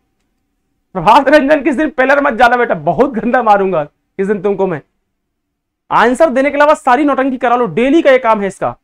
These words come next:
बैल बुद्धि। इतने अच्छे अच्छे क्वेश्चन चल रहे हैं, देखो उसका अलग ही चल रहा है बेटा, पढ़ लो, सेवेंटी फ़ाइव क्वेश्चन डेली होते हैं।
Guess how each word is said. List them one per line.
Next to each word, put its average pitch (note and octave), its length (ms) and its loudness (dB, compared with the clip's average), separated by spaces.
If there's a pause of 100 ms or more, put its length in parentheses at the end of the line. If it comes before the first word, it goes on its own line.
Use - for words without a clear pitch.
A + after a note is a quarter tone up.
(280)
बैल G#3 200 2
बुद्धि। F3 360 -4 (1200)
इतने C4+ 200 -2
अच्छे C#4 180 -2
अच्छे D4 100 -4
क्वेश्चन C#4 340 -2
चल C4 180 -2
रहे D4 100 0
हैं, D#4 80 0
देखो D4+ 180 -4
उसका C#4 120 -2
अलग C4 140 2
ही C4 60 -2
चल G#3 180 -2
रहा E3+ 100 0
है C#3 60 -8
बेटा, G3 180 0
पढ़ A3+ 280 0
लो, D4 160 4
सेवेंटी B3+ 340 -4
फ़ाइव B3+ 220 0
क्वेश्चन B3+ 300 -6
डेली A3+ 200 -2
होते A3+ 300 -4
हैं। C#3 140 -10